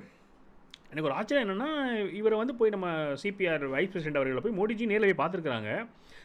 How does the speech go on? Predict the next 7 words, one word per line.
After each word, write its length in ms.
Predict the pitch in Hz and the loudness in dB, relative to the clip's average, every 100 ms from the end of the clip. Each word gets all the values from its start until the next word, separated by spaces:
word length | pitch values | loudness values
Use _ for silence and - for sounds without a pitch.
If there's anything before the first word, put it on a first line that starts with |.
| - | -4
அது 140 | 143 | 0
நம்ம 240 | 139 156 214 | 0 2 2
டுடே 180 | 175 | 2
சொல்லும்போது 400 | 147 139 135 143 | 0 0 2 2
உங்களுக்கு 280 | 135 120 117 | 2 -2 -2
வரும். 260 | 120 135 202 - - - - | -2 -4 -8 -16 -20 -20 -6
ஆனா, 400 | 269 339 320 | -2 0 0